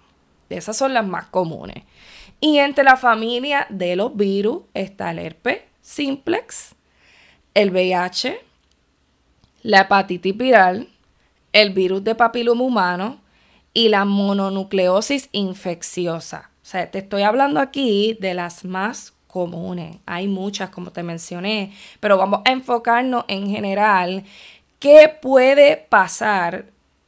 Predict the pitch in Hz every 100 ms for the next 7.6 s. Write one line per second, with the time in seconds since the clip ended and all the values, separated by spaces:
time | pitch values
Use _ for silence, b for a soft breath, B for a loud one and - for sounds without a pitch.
0 | _ - 254 226 202 202 247 254 240 226
1 | 233 233 214 202 214 208 - 202 202 208
2 | 220 208 202 190 190 214 - - 185 175
3 | 196 196 196 170 165 - 196 226 - -
4 | 208 196 180 - 180 196 226 226 226 240
5 | 226 170 160 - 220 233 B B B B
6 | B _ - 226 208 202 220 214 233 269
7 | 262 247 233 226 240 240